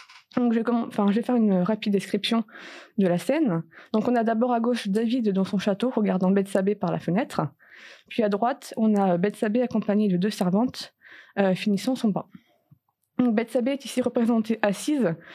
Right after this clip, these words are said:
sur ce qui peut être considéré comme un rocher. Elle est complètement nue, mais se cache, euh, mais se cache.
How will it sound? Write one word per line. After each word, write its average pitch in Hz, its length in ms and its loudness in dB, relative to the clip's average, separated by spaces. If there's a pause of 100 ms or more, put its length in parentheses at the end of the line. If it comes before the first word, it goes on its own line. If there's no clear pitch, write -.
(180)
sur 226 140 -2
ce - 60 -10
qui 240 140 0
peut 220 340 -2
être 233 280 -2
considéré 214 520 0
comme 185 180 2
un 170 60 2
rocher. 160 400 -4 (460)
Elle 247 100 2
est 233 40 0
complètement 220 520 0
nue, 233 200 2
mais 240 120 2
se 214 120 -4
cache, 214 400 -2 (140)
euh, 165 240 0
mais 180 80 0
se - 80 -6
cache. - 320 -4